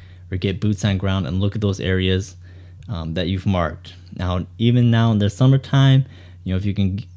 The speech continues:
find a cooler day to go <laughs> out and do that, uh, that's a good time to go out there just to verify what you found.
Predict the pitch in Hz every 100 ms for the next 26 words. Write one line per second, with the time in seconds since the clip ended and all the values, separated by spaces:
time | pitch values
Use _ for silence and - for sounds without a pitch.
0 | - - 104 107 101 - - 120 113 113
1 | 107 104 104 - 113 107 104 113 117 110
2 | 110 107 - - - - - - - 85
3 | 82 98 95 - 110 107 110 101 101 95
4 | 98 98 101 98 - - 139 - 104 101
5 | 104 101 98 - 90 87 76 92 - -
6 | 90 82 85